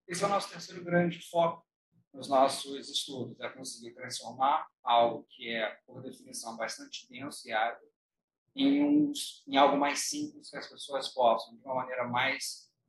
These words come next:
fácil e simples, entender. Esse é exatamente o nosso último estudo, né? Um estudo que faz uma revisão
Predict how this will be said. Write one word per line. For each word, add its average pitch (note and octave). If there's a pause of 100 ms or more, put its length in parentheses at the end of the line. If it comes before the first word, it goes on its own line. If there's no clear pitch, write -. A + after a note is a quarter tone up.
(100)
fácil C3
e -
simples, -
entender. B2+
Esse C#3+
é -
exatamente - (120)
o A#2+
nosso A#2+ (640)
último C#4
estudo, C#4
né? A3+ (160)
Um -
estudo -
que -
faz B2
uma B2
revisão B2